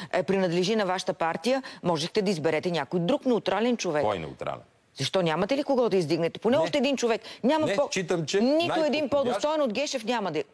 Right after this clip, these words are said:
Speaker 1: Така ли?
Speaker 2: Аз считам, че Емил Радев беше най-подходящ. Кой да изберем? Крум Зарков? Или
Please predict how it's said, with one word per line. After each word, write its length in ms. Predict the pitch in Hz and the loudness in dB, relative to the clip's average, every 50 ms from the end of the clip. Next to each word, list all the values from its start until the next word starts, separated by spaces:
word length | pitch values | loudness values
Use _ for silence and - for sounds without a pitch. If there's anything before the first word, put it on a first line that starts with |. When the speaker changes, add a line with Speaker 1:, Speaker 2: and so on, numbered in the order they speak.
| _ _ _ _ _ _ _ _ _ _ _ | _ _ _ _ _ _ _ _ _ _ _
Speaker 1:
Така 220 | - 180 - 247 | -6 -2 -2 0
ли? 40 | 254 233 | 0 0
Speaker 2:
Аз 120 | 180 175 | -2 -4
считам, 420 | - - - - 120 - 190 214 247 _ _ _ _ | -6 -8 -8 -8 -6 -6 -6 -8 -8 _ _ _ _
че 220 | - - 156 165 208 - _ - | -4 -4 -4 -4 -6 -10 _ -6
Емил 220 | - 127 151 165 | -2 0 0 2
Радев 400 | 147 110 95 107 123 131 165 180 175 - _ - | 2 2 2 0 0 -2 -4 -8 -10 -14 _ -8
беше 260 | 113 110 110 - 139 | -6 -6 -4 -4 -4
най-подходящ. 760 | 135 156 165 147 - 151 131 - - 87 82 76 69 - - _ _ _ _ _ _ _ _ | -4 -4 -4 -4 -4 -6 -6 -4 -4 -4 -2 -2 -2 -4 -6 _ _ _ _ _ _ _ _
Кой 180 | - 139 131 | 0 0 2
да 80 | 101 87 | 0 0
изберем? 400 | 82 78 69 76 82 76 73 69 - _ _ _ _ _ _ _ _ _ _ - | -4 -4 -2 -2 -2 -2 -2 -6 -10 _ _ _ _ _ _ _ _ _ _ -2
Крум 180 | - 131 117 107 | 0 0 2 2
Зарков? 380 | 98 139 175 175 - - - - _ _ _ _ _ _ _ _ _ _ - | 2 2 0 0 -2 -4 -6 -6 _ _ _ _ _ _ _ _ _ _ -2
Или 240 | 104 104 135 170 175 | -2 0 0 -2 -4